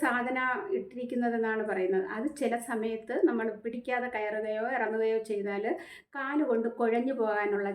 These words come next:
ചാൻസ് ഉണ്ട്. അത് വരാതിരിക്കാനും വേണ്ടിയിട്ടാണ് പിടിച്ച് കയറണം, പിടിച്ചിറങ്ങണം എന്ന് പറഞ്ഞത്. ഞങ്ങൾക്ക്, എനിക്ക്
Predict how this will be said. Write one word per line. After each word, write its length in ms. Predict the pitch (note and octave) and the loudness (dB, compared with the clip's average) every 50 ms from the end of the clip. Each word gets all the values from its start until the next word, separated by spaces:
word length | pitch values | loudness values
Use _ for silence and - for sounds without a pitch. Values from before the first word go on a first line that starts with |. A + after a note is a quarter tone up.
| G3 - | -4 -2
ചാൻസ് 380 | G#3 G3+ G3+ G#3 G3 G3 - G#3 F#3+ | 0 0 0 0 0 -2 -2 0 2
ഉണ്ട്. 220 | F#3 F#3 F#3+ - G#4 A4 - - - - - - | 2 2 2 2 0 0 -4 -8 -18 -20 -16 -10
അത് 120 | C4 C4+ C#4+ A#3+ | -6 -4 -2 -2
വരാതിരിക്കാനും 760 | A#3 A3 A3+ A3+ A#3 A3 B3 A#3 G#3+ - - A#3+ B3 C#4 C#4+ C#4+ A#3 | 0 0 0 0 0 0 0 0 0 0 -2 -2 0 0 0 0 0
വേണ്ടിയിട്ടാണ് 480 | A3 G#3+ G3+ G#3 G3 - G3+ G#3 A#3 A#3+ - | 0 0 -2 -2 -2 -2 -2 -2 -2 -2 -2
പിടിച്ച് 340 | - A3 A3+ A3 - - A#3+ A#3 A3+ | -2 -2 -2 -2 -2 -4 -6 -4 -4
കയറണം, 460 | G#3+ G#3 G3+ G3 G3 G3 G#3 A#3 E4+ E4+ - | -4 -2 -2 -2 0 0 2 2 0 0 0
പിടിച്ചിറങ്ങണം 680 | C4 A#3 A#3+ - A#3 A3 G#3+ G3 G3 F#3+ G3 G#3 A#3 - - - _ - | -2 -2 -2 -2 -2 -2 0 0 0 0 0 0 -2 -4 -8 -12 _ -8
എന്ന് 200 | A#3 A3 A3 G#3 G3+ | -6 -4 -4 -4 -4
പറഞ്ഞത്. 320 | F#3+ F3+ F3 E3+ E3 - - - - _ _ _ _ _ _ - - - - _ - F#4 | -4 -4 -4 -4 -4 -6 -8 -14 -20 _ _ _ _ _ _ -20 -20 -20 -20 _ -8 -4
ഞങ്ങൾക്ക്, 400 | G#3 G3+ G3+ G#4 G#3 G#3 G#3+ A3 A3+ A3+ A#3+ A#3+ A#3+ - - - A#3 G#3 | -2 -2 -2 -2 -2 0 0 0 2 2 0 -2 -4 -8 -4 0 2 2
എനിക്ക് 320 | G3+ A3+ - - C4 | 2 2 2 0 0